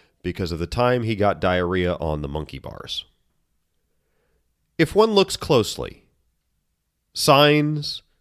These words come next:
that this abomination was coming from Mister Cohen were there. Few hints can be found in his film work. Some benevolent force was clearly papering over his incompetence, but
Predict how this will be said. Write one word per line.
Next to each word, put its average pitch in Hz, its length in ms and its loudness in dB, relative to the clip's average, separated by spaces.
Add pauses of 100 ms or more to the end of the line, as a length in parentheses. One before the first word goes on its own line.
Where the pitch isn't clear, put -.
(140)
that 107 180 -2
this - 440 0
abomination 95 1040 0
was - 180 -8
coming 127 520 -4
from 110 240 -8
Mister 92 280 -4
Cohen 69 520 -4 (880)
were 80 160 -2
there. - 380 -6 (160)
Few 175 260 -4
hints 165 520 -6 (500)
can 104 160 -4
be 87 100 -2
found 71 260 -8
in 71 120 -12
his 69 160 -10
film 170 340 0
work. 78 380 -4
Some 131 340 0 (840)
benevolent 113 680 2
force 95 440 0
was 87 140 -6
clearly 110 640 0
papering 90 560 -2
over 78 280 -4
his 73 140 -8
incompetence, 78 680 -4
but - 280 0